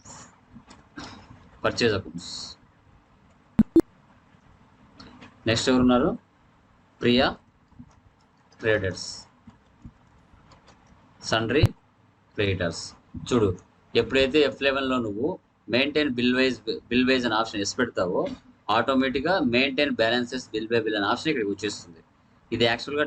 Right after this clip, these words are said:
Tally ఈఆర్పీ నైన్లో ఉంటే మనమే ఎస్ చేసుకునే వాళ్ళం, కానీ Tally ప్రైమ్‌లో డిఫాల్ట్‌గా వాళ్ళే ఎస్ పెట్టేశారు.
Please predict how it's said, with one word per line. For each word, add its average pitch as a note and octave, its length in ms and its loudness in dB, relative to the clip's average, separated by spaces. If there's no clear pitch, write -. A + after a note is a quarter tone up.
Tally B2+ 300 0
ఈఆర్పీ B2+ 280 -2
నైన్లో B2 340 0
ఉంటే A#2 160 -4
మనమే C3 320 2
ఎస్ A#2 140 -2
చేసుకునే A#2 400 -2
వాళ్ళం, G2 200 -4
కానీ A#2+ 300 0
Tally C3 300 -2
ప్రైమ్‌లో B2+ 400 -2
డిఫాల్ట్‌గా B2+ 460 0
వాళ్ళే A#2 300 2
ఎస్ G#2+ 140 -4
పెట్టేశారు. F#2 480 -6